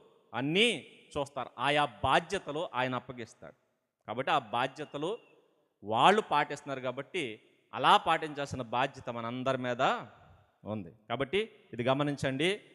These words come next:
ఆ, మా సంఘంలోనే తీసుకోవాలి, మాకు సంబంధం లేదంటే, అయితే మీరు ఖచ్చితంగా దేవునికి లెక్క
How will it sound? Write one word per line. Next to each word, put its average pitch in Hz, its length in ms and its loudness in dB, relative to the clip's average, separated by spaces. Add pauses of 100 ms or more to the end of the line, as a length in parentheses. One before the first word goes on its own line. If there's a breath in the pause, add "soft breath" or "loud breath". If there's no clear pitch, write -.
(180)
ఆ, 117 60 -4 (320)
మా 127 160 0
సంఘంలోనే 170 600 -2
తీసుకోవాలి, 143 500 -4
మాకు 156 180 -8
సంబంధం 131 420 -6
లేదంటే, 123 400 -2 (380)
అయితే 135 240 -4 (800)
మీరు 139 240 0
ఖచ్చితంగా 147 600 -6
దేవునికి 131 400 -4
లెక్క 120 300 -4